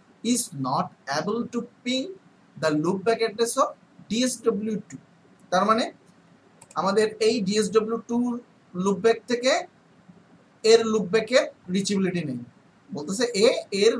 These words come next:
লুপব্যাককে অ্যাক্সেস করতে পারে না। তাহলে রাউটিং রিলেটেড কোনো প্রবলেম থাকতে পারে, সেটা আমরা আইডেন্টিফাই করব কেন পায় না লুপব্যাক অ্যাড্রেস। তাহলে আমরা প্রথমে ডিএসডব্লিউ টু তে যাই দেখি। ডিএসডব্লিউ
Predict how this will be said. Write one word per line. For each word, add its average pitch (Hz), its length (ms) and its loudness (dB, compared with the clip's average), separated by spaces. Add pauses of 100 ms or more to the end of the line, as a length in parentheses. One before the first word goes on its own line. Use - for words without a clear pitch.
লুপব্যাককে 202 500 -4
অ্যাক্সেস - 340 -6
করতে 175 200 -8
পারে 147 140 -4
না। 139 100 -10
তাহলে 160 260 -2
রাউটিং 170 260 0 (120)
রিলেটেড 196 360 -4
কোনো 180 120 -4 (100)
প্রবলেম 160 260 -4 (100)
থাকতে 165 260 -8
পারে, 185 180 -8
সেটা 180 220 -6
আমরা 147 160 -4 (840)
আইডেন্টিফাই 170 460 -6 (100)
করব 123 180 -8 (180)
কেন 151 140 -2 (220)
পায় 139 240 2
না - 60 -20 (2250)
লুপব্যাক 147 280 -2
অ্যাড্রেস। 156 220 -4 (220)
তাহলে 190 160 4
আমরা 220 140 4
প্রথমে 233 320 2
ডিএসডব্লিউ 208 600 2 (100)
টু 202 100 -2
তে 156 140 -6
যাই 120 240 -8
দেখি। - 220 -20 (1120)
ডিএসডব্লিউ 131 540 -18